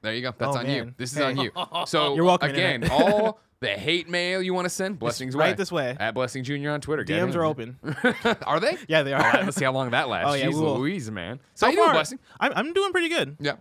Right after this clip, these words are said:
Speaker 2: Yeah, yeah, yeah.
Speaker 1: How's the first full day of Kinda Funny been?
Speaker 2: It's been fun.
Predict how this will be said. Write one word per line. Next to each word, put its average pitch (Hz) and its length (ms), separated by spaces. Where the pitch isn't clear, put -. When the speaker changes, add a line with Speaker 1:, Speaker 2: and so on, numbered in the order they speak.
Speaker 2:
Yeah, 170 240
yeah, 185 220
yeah. 151 200
Speaker 1:
How's 165 160
the 190 60
first - 280
full 175 140
day 170 160
of 165 80
Kinda 147 180
Funny 131 200
been? - 180
Speaker 2:
It's 151 220
been 165 160
fun. 131 340